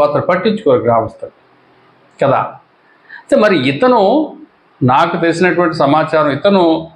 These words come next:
మచిలీపట్నం పేరుని నాని మనిషి. ఇతని ఉద్దేశపూర్వకంగానే ఆ మాటలు అనిపించాయి ఇతనితోటి. ఉద్దేశపూర్వకంగానే ఇతను మాట్లాడాడు. ఇతను ఏదో ఎన్టీవీలో ఏమంటాడు, ఏదో కలెక్టర్ ఆఫీస్కి ఎవరో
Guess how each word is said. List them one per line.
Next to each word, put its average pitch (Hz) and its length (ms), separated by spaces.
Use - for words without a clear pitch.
మచిలీపట్నం 190 800
పేరుని 208 400
నాని 175 320
మనిషి. 156 300
ఇతని 214 240
ఉద్దేశపూర్వకంగానే 202 1400
ఆ 180 40
మాటలు 190 280
అనిపించాయి 143 520
ఇతనితోటి. 135 500
ఉద్దేశపూర్వకంగానే 185 1200
ఇతను 170 240
మాట్లాడాడు. 131 500
ఇతను 190 240
ఏదో 208 180
ఎన్టీవీలో 196 540
ఏమంటాడు, 185 480
ఏదో 185 80
కలెక్టర్ 165 260
ఆఫీస్కి 160 300
ఎవరో 160 140